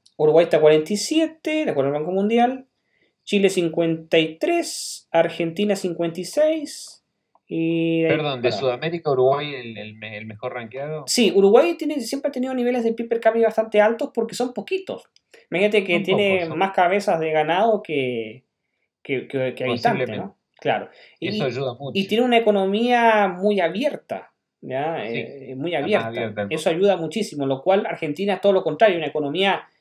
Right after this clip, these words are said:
Speaker 1: sumamente
Speaker 2: Hiper cerrada.
Speaker 1: hiper cerrada, entre comillas, proteccionista, porque no sé quién protege a los políticos, yo creo.
Speaker 2: ¿Y
Speaker 1: Eh,
Speaker 2: sabes qué? ¿Sabes qué? Hoy un, un abogado dijo algo que me dejó pensando. Si seguimos así, vamos a ser Argenzuela.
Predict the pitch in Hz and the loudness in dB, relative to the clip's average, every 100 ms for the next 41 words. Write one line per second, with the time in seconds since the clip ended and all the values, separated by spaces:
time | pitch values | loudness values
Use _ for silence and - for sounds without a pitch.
0 | _ _ _ _ _ - 202 202 208 208 | _ _ _ _ _ 0 2 4 2 2
1 | 151 202 - 113 110 95 92 - 196 196 | 2 2 2 -4 -4 -4 -6 -4 -2 -2
2 | 208 180 165 185 185 185 170 160 156 160 | -2 -2 2 4 4 2 -2 -6 -4 -2
3 | 190 185 175 156 156 151 190 185 - 190 | -2 -4 -4 -6 -6 -6 -6 -6 -6 -6
4 | 131 - 127 147 147 147 143 170 160 220 | -8 -10 -10 -8 -8 -8 -4 -4 -4 -10
5 | - _ _ 135 135 147 156 160 156 165 | -10 _ _ -8 -6 -6 -6 -6 -4 -4
6 | 170 202 247 - _ _ - - 170 180 | 0 0 -2 -10 _ _ -4 -2 0 4
7 | 165 160 151 147 143 180 - 120 131 127 | 4 6 4 4 -2 -4 -6 -6 -6 -6
8 | 147 175 190 _ _ 135 151 156 147 151 | -6 -8 -8 _ _ -6 -4 -6 -10 -12
9 | 147 139 127 120 123 127 123 127 160 151 | -14 -14 -16 -16 -10 -6 -4 -2 -2 -2
10 | 135 - 143 139 127 - 104 101 98 107 | -6 -8 -8 -6 -8 -10 -20 -20 -20 -16
11 | 127 123 120 104 120 101 98 _ _ _ | -16 -14 -16 -14 -14 -14 -16 _ _ _
12 | _ _ _ _ _ _ 113 104 120 131 | _ _ _ _ _ _ -20 -10 -10 -6
13 | 127 113 143 131 110 135 - 123 120 127 | -8 -6 -6 -6 -8 -10 -8 -8 -8 -12
14 | 110 - 127 98 | -12 -6 -6 -8